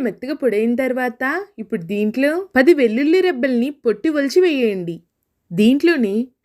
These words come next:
టూ టీ స్పూన్స్ సాల్ట్ కూడా వేసి మెత్తగా దంచండి. మనం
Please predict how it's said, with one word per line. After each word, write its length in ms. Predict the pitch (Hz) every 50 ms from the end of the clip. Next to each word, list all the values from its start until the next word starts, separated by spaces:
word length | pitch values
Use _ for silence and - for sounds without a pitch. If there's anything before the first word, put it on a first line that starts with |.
| _ _
టూ 80 | 262 262 233
టీ 60 | 269 254 226 -
స్పూన్స్ 380 | - - _ 285 311 339 339 - - _ _ _ -
సాల్ట్ 340 | - 247 208 196 202 226 226 - 330
కూడా 160 | 339 349 339 339 311
వేసి 320 | 302 285 233 - 302 311 349 339 - - 208
మెత్తగా 340 | 202 - - 233 240 330 349 339
దంచండి. 560 | 349 330 285 247 - 240 226 196 175 175 170 175 - _ 202
మనం 120 | 214 247